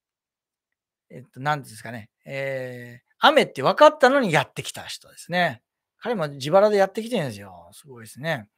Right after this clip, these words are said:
まあ、まあ、ぐるっと一周してですね、いろんなファンの方と交流したりとかして、モノマネ見て。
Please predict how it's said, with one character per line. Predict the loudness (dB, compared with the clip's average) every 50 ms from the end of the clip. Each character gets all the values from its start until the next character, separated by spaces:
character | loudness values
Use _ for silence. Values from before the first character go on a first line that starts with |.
| _ _ _ _ _ _ _ _ _ _ _ _ _ _ _ _ -6
ま | -4 -4 -4 -6 -10 -16 _ _ _ _ _ -18
あ、 | -14
ま | -14 -14
あ、 | -14 -16 -16 -10
ぐ | -6 0 2
る | 2 2
っ | 0
と | -2 -6
一 | -4
周 | -4 -4 -2 -2 -4 -4
し | -4
て | -6 -12 -14
で | -12 -12
す | -8 -4
ね、 | 0 2 2 2 2 0
い | -2
ろ | -4 -4
ん | -4 -2
な | -2 -2 -2 -2 -4
フ | -2 -2
ァ | -2 -2
ン | -2
の | -6
方 | -10 -10 -12 -10
と | -10 -10
交 | -6 0 2 2 2 2
流 | 2 -2 -4 -6
し | -4
た | -4 -6
り | -6 -6
と | -10
か | -12 -12 -12
し | -12 -8
て、 | -4 -4 -4 -4 -4 _ _ _ _ _ _ -16
モ | -12 -10
ノ | -8 -6
マ | -6 -6 -6
ネ | -6
見 | -8 -8 -8
て。 | -10 -16 -16 _